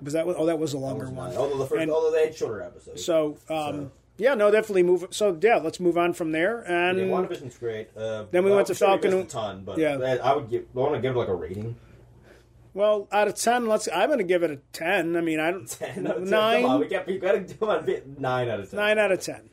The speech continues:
Speaker 2: Sure,
Speaker 1: gonna give
Speaker 2: I'll
Speaker 1: it a
Speaker 2: give it a
Speaker 1: nine
Speaker 2: nine
Speaker 1: out of
Speaker 2: out of
Speaker 1: ten.
Speaker 2: ten.
Speaker 1: All right?
Speaker 2: Okay.
Speaker 1: I mean, I don't think it was perfect, so
Speaker 2: Come on, I'll do, we'll do this on, based on enjoyment, I would,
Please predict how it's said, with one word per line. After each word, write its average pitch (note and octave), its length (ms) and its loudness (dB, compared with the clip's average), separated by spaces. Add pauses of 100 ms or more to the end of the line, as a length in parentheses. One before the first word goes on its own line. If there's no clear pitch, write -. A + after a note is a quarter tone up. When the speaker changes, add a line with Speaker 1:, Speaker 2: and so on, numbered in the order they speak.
(220)
Speaker 2:
Sure, F#3+ 120 -8
Speaker 1:
gonna G#3+ 140 0
give G3+ 100 2
Speaker 2:
I'll F#3+ 80 0
Speaker 1:
it - 20 4
a F3+ 40 2
Speaker 2:
give - 20 2
it F3 40 4
a - 20 4
Speaker 1:
nine E3 180 2
Speaker 2:
nine D#3 80 0
Speaker 1:
out D3 60 -4
of - 20 -4
Speaker 2:
out D3 80 -6
of - 40 -10
Speaker 1:
ten. A2+ 280 -12 (220)
Speaker 2:
ten. D3 100 -10
Speaker 1:
All D3+ 60 -6
right? E3 180 -2
Speaker 2:
Okay. F#3 140 -14
Speaker 1:
I E3+ 40 -4
mean, F3 180 4
I F3+ 60 6
don't F#3 140 6
think F3 100 2
it D#3+ 40 -4
was C#3+ 100 -10
perfect, D#3+ 480 -2
so C#3 200 -2
Speaker 2:
Come C3 100 -4
on, - 120 -4
I'll E3+ 160 4
do, G3 140 0 (120)
we'll G3+ 160 -2
do G#3 140 6
this - 100 4
on, - 140 0
based B2+ 160 -2
on A2 100 -6
enjoyment, - 440 -12
I - 80 -12
would, - 140 -16